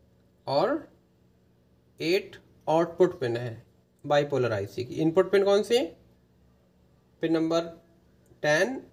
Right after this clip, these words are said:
और इलेवन। एक बार और समझ लें कि सीपीयू की पिन नंबर नाइंटी सेवन और नाइंटी एट से सिग्नल आउट होगा और इस signal में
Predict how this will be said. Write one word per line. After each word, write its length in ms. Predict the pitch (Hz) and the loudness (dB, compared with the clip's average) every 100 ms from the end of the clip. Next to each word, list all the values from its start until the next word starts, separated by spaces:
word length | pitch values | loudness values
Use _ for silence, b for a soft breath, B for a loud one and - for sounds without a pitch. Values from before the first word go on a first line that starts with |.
| _ _ - | _ _ -2
और 220 | 147 143 156 | -2 -2 2
इलेवन। 380 | 143 147 190 254 | 4 6 4 0
एक 680 | 285 _ _ _ _ - 175 | -8 _ _ _ _ -4 2
बार 140 | 180 | 6
और 120 | 190 | 4
समझ 240 | 190 170 165 | 4 2 4
लें 320 | 180 208 208 - - - | 4 2 0 -12 -20 -10
कि 100 | - | -6
सीपीयू 480 | 175 - 180 180 202 | -6 -4 -4 -2 -6
की 380 | 196 196 196 196 - - _ - - _ _ _ _ - | -4 -2 -2 -2 -6 -14 _ -20 -20 _ _ _ _ 0
पिन 120 | 180 | 2
नंबर 420 | 185 185 190 180 - - - - | 2 4 4 2 -6 -20 -20 -10
नाइंटी 360 | 135 143 160 180 | 0 2 2 0
सेवन 500 | - 151 147 175 180 - | 0 2 4 4 2 2
और 180 | 160 | 0
नाइंटी 440 | 139 139 143 - 139 | 2 2 0 0 2
एट 180 | 151 156 | 2 0
से 240 | - 127 131 - - _ _ _ _ _ _ - | -4 -2 -4 -6 -16 _ _ _ _ _ _ -10
सिग्नल 440 | - 160 175 170 | -2 2 4 4
आउट 240 | 123 131 131 | 4 2 0
होगा 320 | 110 127 127 123 - _ _ _ _ _ _ _ _ _ _ _ _ _ _ _ _ _ _ _ _ _ _ _ _ _ _ - | -2 0 -2 -4 -12 _ _ _ _ _ _ _ _ _ _ _ _ _ _ _ _ _ _ _ _ _ _ _ _ _ _ -4
और 360 | 131 135 - 196 | -2 -2 0 0
इस 140 | 190 | 2
signal 380 | - 170 196 185 | 4 6 8 8
में 480 | 170 165 175 - | 6 2 0 -2